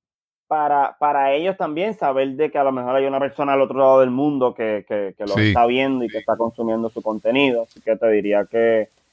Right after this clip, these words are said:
Speaker 1: que fue bonito en ambas partes, en esa par-, en ese sentido. Sobre todo, poder hacer beatbox juntos, eh, en la calle, lo que se llama el cypher, eh, que este es este espacio donde la gente hace un círculo, nos paramos en una esquina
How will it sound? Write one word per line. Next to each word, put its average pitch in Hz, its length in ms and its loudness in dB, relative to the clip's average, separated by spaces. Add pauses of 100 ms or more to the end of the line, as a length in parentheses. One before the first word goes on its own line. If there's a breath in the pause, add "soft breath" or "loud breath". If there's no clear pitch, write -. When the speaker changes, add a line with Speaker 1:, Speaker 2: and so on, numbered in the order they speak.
(160)
Speaker 1:
que 110 120 -6
fue 107 140 -2
bonito 117 580 2
en 117 80 2
ambas 113 360 -4
partes, 139 540 0
en 107 140 -4
esa 113 240 -4
par-, 139 320 0
en 110 140 -4
ese 107 180 -8
sentido. 127 800 0 (220)
Sobre - 340 2
todo, 139 480 4 (400)
poder 131 220 2
hacer 143 200 -2
beatbox 127 380 0
juntos, 151 480 0 (400)
eh, 107 480 -2 (300)
en 98 140 -12
la 95 120 -6
calle, 135 340 2
lo 101 100 0
que 104 80 -4
se 104 100 -10
llama 107 160 2
el 117 120 -2
cypher, 110 760 -2 (360)
eh, 90 680 0
que 92 120 -8
este 107 300 0
es 107 60 -2
este 113 120 -4
espacio 113 440 2
donde 101 280 4
la 95 100 2
gente 92 260 -2
hace 107 120 -8
un 101 100 -8
círculo, 107 640 2
nos 95 140 -6
paramos 98 320 -2
en 113 60 -2
una 117 120 -2
esquina 120 520 0